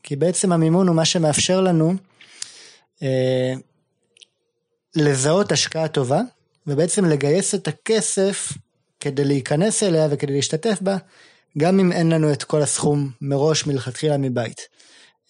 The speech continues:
אה, ובמיוחד בנושא הנדל"ן, ה-, המדינה רוצה לעודד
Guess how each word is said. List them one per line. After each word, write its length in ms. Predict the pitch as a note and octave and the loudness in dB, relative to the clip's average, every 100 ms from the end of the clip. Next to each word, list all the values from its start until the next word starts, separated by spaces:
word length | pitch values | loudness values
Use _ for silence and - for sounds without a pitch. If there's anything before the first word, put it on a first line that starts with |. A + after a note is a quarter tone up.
| C#3+ | -10
אה, 120 | B2+ | -6
ובמיוחד 500 | B2 C3+ C#3+ C#3 G#3 | -4 0 0 2 2
בנושא 420 | G3+ F3 - G3 F#3+ | 2 2 2 0 2
הנדל"ן, 760 | F3+ D#3+ C#3 C#3 G#3 G3+ G3+ G3 _ _ _ - - - _ _ C3 | 2 2 2 2 2 2 0 -4 _ _ _ -20 -20 -20 _ _ -6
ה-, 680 | B2+ B2+ B2+ B2+ B2+ C#3+ | -4 -2 -2 -4 -4 -4
המדינה 380 | D#3 D3 C#3+ D#3+ | 0 2 2 4
רוצה 360 | F3 D3+ - F3+ | 4 2 2 2
לעודד 480 | D#3+ C#3+ C3+ E3+ | 4 2 2 0